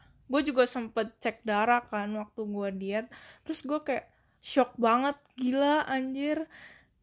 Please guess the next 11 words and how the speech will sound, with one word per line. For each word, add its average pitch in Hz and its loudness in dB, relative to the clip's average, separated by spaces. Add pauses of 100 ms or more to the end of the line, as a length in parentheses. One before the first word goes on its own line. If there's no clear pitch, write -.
(1120)
Terus 311 4
habi-, 262 0 (140)
gi-, 254 -6 (400)
terus 339 -2
habis 262 2
itu 320 0 (1000)
pas 262 6 (220)
ma 247 0
gue 240 0
juga 220 2
shock. - 0